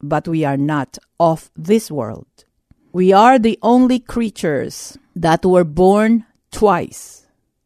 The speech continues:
First through natural birth, and then born of the Spirit. So as it is, we were born physically first, like the first Adam.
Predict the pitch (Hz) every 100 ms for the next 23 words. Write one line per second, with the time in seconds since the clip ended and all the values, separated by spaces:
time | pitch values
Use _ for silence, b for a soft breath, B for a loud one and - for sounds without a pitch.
0 | _ _ _ - 214 254 - - 202 208
1 | 196 196 - 214 196 175 120 143 - -
2 | _ 139 151 151 160 190 208 214 226 -
3 | 151 180 185 202 208 180 175 165 - -
4 | 160 - - - - _ _ _ _ _
5 | b b b b - 180 165 - - 165
6 | - 269 320 165 87 - - - _ _
7 | _ - 190 214 233 208 160 208 240 269
8 | 285 294 262 _ _ - 247 - 220 190
9 | 190 196 - - 180 120 127 - - -
10 | _ _ - 147 156 170 180 175 214 214
11 | - - 156 135 120 110 -